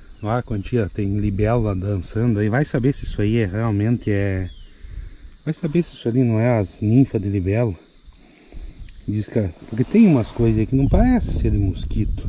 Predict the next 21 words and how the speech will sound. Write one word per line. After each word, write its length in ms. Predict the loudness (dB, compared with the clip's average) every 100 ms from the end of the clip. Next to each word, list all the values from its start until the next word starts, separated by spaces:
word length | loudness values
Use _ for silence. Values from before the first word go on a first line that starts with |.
| -4
O 60 | 0
mosquito 440 | 0 0 -4 0
é 20 | 2
um 60 |
negócio 380 | 4 2 0 0
alongado. 760 | 0 2 2 2 2 0 -4 -12 -18 -18 -18 -16 -16 -16 -18 -6
Ah, 160 | 0 0 -2 -6
a 120 | -2 -2
vida 340 | 0 0 2
vai 260 | 2 0 -2 -6 -6 -6 -10 -18 -16 -10 -10 -10 -14 -14 -20 -20
se 220 | -2 -2
criando 580 | 4 6 6 4 2 2
aí 120 | 0
dentro. 440 | -2 -4 -6 -12 -20 -20 -20 -20 -20 -20 -20 -20 -18 -18 -18 -20 -8
Ah, 180 | 2 4
mas 180 | 6
é 120 | 4 6
um 180 | 8
mosquito 460 | 6 6 6 6 4
da 160 | 4 6
dengue. 720 | 6 8 10 8 6 -2